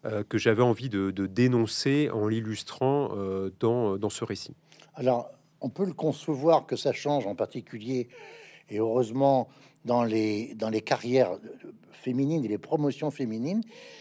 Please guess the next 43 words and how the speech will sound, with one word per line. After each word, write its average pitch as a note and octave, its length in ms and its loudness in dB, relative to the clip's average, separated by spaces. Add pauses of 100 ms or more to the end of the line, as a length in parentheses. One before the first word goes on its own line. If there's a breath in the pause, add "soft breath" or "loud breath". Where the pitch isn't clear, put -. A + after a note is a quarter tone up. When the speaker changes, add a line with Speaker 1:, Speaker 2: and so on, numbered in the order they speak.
(160 loud breath)
Speaker 2:
mais A#2+ 100 0
on C#3+ 60 6
a D#3 80 10
parfois F3 340 4
l'impression, D3+ 540 4
en B2 120 6
vous A2+ 180 -2
lisant, A#2 560 -2 (480 soft breath)
que, C#3+ 120 -2
euh, F#3+ 440 8
ce - 220 -4
ser-, - 220 -12 (640)
euh, B2+ 200 -4
la B2+ 100 0
personne E3 360 0
qui - 80 -2
aurait C3 200 4
pu - 340 -8
écrire C3 280 -2
ce - 60 -4
que - 80 -10
vous B2 100 -2
avez A#2 200 -2
écrit G3 380 -4 (480 loud breath)
aurait B2+ 200 8
été C#3+ 160 6
une B2+ 160 2
femme F#3+ 200 6
il F3 40 2
y D#3+ 40 8
a C3+ 40 8
trente - 320 0
ans, A2+ 220 2
hein, D#3 100 0
c'est-à-dire C3+ 400 -4
effectivement B2+ 680 -4 (240 loud breath)
sur - 120 -6
la C3 80 6
dimension B2+ 520 0
de F3+ 80 -2
la C3+ 60 4
promotion C#3 420 -4
canapé. C3+ 540 0